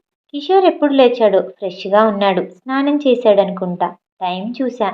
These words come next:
ఐదున్నర. "అదేంటండి, ఐదున్నరకే స్నానం అయిపోయిందా?" అంటూ మత్తులోనే ప్రశ్నార్థకంగా చూశాను. "ఆ, యోగా కూడా చేశాను."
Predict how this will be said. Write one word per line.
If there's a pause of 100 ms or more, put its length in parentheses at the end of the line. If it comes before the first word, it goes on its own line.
(180)
ఐదున్నర. (800)
"అదేంటండి, (380)
ఐదున్నరకే
స్నానం
అయిపోయిందా?" (560)
అంటూ (440)
మత్తులోనే
ప్రశ్నార్థకంగా
చూశాను. (680)
"ఆ, (280)
యోగా
కూడా
చేశాను."